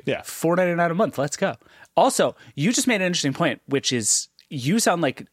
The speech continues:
Speaker 2: a person who would be against doing what everybody thinks is gonna happen, which is that Disney just pulls all of the Hulu stuff into Disney Plus because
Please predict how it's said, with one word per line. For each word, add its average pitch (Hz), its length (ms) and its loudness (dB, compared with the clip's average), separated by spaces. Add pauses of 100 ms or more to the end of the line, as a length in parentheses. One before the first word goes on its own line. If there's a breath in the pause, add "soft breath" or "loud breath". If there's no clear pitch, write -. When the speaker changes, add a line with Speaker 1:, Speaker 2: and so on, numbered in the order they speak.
Speaker 2:
a 127 40 -4
person 127 360 -2
who 127 140 0
would 113 120 -2
be 110 140 0
against 127 640 -2 (340)
doing 113 300 0
what 110 100 2
everybody 110 320 -2
thinks 123 260 -4
is 107 100 -4
gonna 107 180 -2
happen, 104 320 0
which 101 160 -2
is 98 240 -4
that - 300 -4
Disney 110 340 0
just 101 240 -4
pulls 110 320 0
all 101 160 2
of 101 80 -4
the 104 80 -6
Hulu 110 300 -4
stuff - 320 -4
into 107 340 -4
Disney 104 280 -2
Plus 101 280 -2
because 101 440 -4